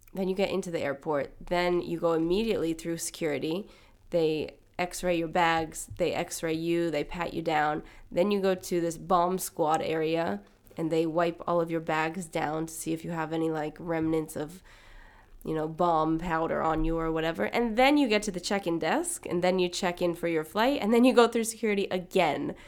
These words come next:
So it was a ton of security. I mean, I understand it's, like, a high-risk country, but on one hand, I was like, "Wow, this is so nice to have so much security." You do really feel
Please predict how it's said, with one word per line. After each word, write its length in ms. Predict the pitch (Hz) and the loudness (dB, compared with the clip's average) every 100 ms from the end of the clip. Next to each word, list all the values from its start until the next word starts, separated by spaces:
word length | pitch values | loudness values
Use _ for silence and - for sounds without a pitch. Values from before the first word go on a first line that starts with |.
| - - - | -20 -20 -18
So 180 | - 185 | 0 2
it 80 | |
was 160 | 143 175 | 2 0
a 60 | - | -2
ton 360 | - - 208 320 | -6 -2 2 2
of 140 | 311 | 2
security. 540 | - - 160 143 127 165 | -4 -4 -2 0 0 0
I 60 | |
mean, 180 | 165 170 | 0 0
I 60 | 170 | 0
understand 840 | 180 175 - - 156 170 233 - | -2 -4 -6 -6 -4 -4 -4 -6
it's, 320 | - 165 - | -10 -10 -8
like, 140 | 160 151 | -8 -8
a 40 | |
high-risk 800 | - 160 156 170 160 - - - | -6 -4 -4 -4 -4 -6 -10 -14
country, 500 | - 170 175 202 240 | -8 -6 -4 -2 -2
but 440 | 214 175 156 - - - - - - - - - - | 0 0 0 0 -8 -20 -20 -20 -20 -20 -20 -20 -2
on 200 | 214 208 | 2 4
one 160 | 185 220 | 4 4
hand, 400 | 240 269 311 - | 4 4 4 2
I 100 | - | 0
was 340 | 175 175 - - _ | 0 0 -4 -8 _
like, 340 | - 165 165 - | -6 -4 -6 -4
"Wow, 240 | - 208 | 0 2
this 160 | 165 - | 0 -4
is 80 | 160 | -6
so 160 | 170 | -2
nice 300 | 160 147 175 | 0 -2 -4
to 100 | - | -6
have 120 | 170 - | -8 -6
so 160 | 160 | -6
much 200 | 156 151 | -6 -6
security." 440 | - - 185 170 151 | -10 -4 -2 0 -2
You 180 | 143 | -4
do 300 | 156 175 165 | -4 -2 -2
really 260 | 147 147 143 | -2 -2 -4
feel 540 | 143 156 151 147 147 | -6 -4 -2 -2 -6